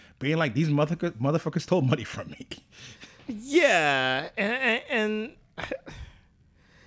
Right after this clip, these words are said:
Speaker 2: and that's the thing too. Like, I, I, I, I <coughs> I'm not gonna say I feel bad for Beyonce,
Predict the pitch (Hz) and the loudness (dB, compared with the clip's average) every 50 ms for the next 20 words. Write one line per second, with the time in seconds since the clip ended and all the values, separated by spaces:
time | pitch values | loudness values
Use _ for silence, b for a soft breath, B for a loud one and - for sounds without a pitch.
0 | B B - 202 190 196 190 208 185 214 180 170 - - 139 123 110 107 104 107 | B B 0 0 0 0 0 -2 -2 -2 -2 -2 -4 -6 -6 -6 -6 -6 -6 -8
1 | - 160 135 127 127 131 135 127 139 151 139 139 160 - 139 135 135 160 - _ | -8 -6 -4 -4 -4 -2 -2 -4 -2 0 -2 -2 -2 0 -2 -2 -2 -2 -6 _
2 | _ _ _ b b b b b b b b _ _ _ _ _ _ _ B B | _ _ _ b b b b b b b b _ _ _ _ _ _ _ B B
3 | B B B B B B B B B B _ _ _ _ _ _ _ _ _ _ | B B B B B B B B B B _ _ _ _ _ _ _ _ _ _
4 | _ _ _ _ _ _ _ _ _ _ _ _ _ _ - - - - - - | _ _ _ _ _ _ _ _ _ _ _ _ _ _ -10 -10 -6 -6 -6 -4
5 | - - - - 247 147 - - - _ _ _ b b b b b b b _ | -4 -2 0 0 0 0 -4 -12 -20 _ _ _ b b b b b b b _
6 | _ _ - 147 165 175 180 208 202 - 202 175 160 - 165 143 131 127 117 - | _ _ -2 0 2 2 2 2 2 0 0 0 0 0 0 2 2 0 0 -2
7 | 139 127 120 117 117 110 - - 120 110 107 104 101 - 113 107 104 104 98 87 | -4 -4 -2 -2 -4 -4 -2 -2 0 0 0 0 -2 -4 -6 -6 -4 -6 -6 -6
8 | 87 87 - - - - | -8 -10 -12 -14 -14 -16